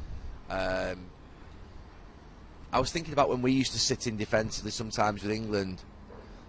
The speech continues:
When they sit in, they also try and play out of those sort of tight areas in the defensive third, and it takes real courage for them to do that, and then they try and counter-attack through it. And I, I just think generally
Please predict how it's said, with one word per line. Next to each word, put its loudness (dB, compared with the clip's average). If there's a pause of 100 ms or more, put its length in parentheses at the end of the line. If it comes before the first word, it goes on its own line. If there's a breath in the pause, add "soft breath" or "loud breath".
(220 loud breath)
When 8
they 2
sit -2
in, 2 (640)
they 6
also 6
try 0
and 2
play 4
out 6 (720)
of -2
those 4 (160)
sort 2
of -2
tight 6
areas 4
in -2
the 0
defensive 0
third, 4 (680 loud breath)
and 2
it -4
takes 0
real 8
courage 2
for -4
them -4
to -8
do 2
that, 4 (100)
and -2
then -2
they -8
try 0
and -4
counter-attack 0
through 0
it. 2
And -2
I, -6 (440 loud breath)
I 2
just 0
think 0
generally 8